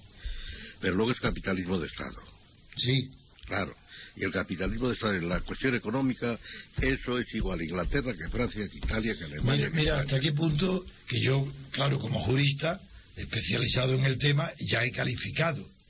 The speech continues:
Speaker 2: Y Antonio García de Paredes, por su profesión también,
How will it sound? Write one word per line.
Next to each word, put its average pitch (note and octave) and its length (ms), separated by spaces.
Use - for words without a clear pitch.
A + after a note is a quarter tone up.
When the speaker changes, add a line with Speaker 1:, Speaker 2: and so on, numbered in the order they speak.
Speaker 2:
Y G2 280
Antonio A2 440
García A2+ 300
de A#2 80
Paredes, B2+ 460
por G#2 160
su G2 120
profesión C3 520
también, C#3+ 480